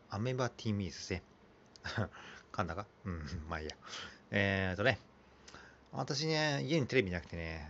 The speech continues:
あの、このインターネットのね、アメバティービーで最近バラエティを見てですね。うん。<laughs> 大体ね、あの、三分、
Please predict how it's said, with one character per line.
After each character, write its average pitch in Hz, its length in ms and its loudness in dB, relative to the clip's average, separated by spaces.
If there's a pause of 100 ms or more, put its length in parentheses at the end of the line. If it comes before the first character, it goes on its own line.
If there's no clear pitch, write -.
あ 90 200 -2
の、 87 280 -4
こ 107 80 0
の 104 60 2
イ 107 40 2
ン 113 60 0
タ 123 80 2
ー - 20 2
ネ 120 80 2
ッ 113 60 -2
ト 95 100 -2
の 76 80 -4
ね、 76 300 -8
ア 107 80 -2
メ 113 100 2
バ 110 100 0
テ 113 140 0
ィ 107 40 2
ー - 20 -2
ビ 98 240 -2
ー - 20 -6
で 76 180 -4
最 92 200 -2
近 90 160 -2
バ 104 80 0
ラ 139 80 4
エ 147 80 2
テ 101 100 0
ィ 80 100 0
を 76 40 -4
見 80 80 -8
て - 60 -12
で 76 100 -6
す - 100 -8
ね。 120 160 0 (200)
う 90 40 -6
ん。 69 180 -6 (220)
<laughs> - 960 0
大 139 120 10
体 139 120 8
ね、 127 280 4
あ 98 180 4
の、 90 320 0
三 127 300 0
分、 95 440 2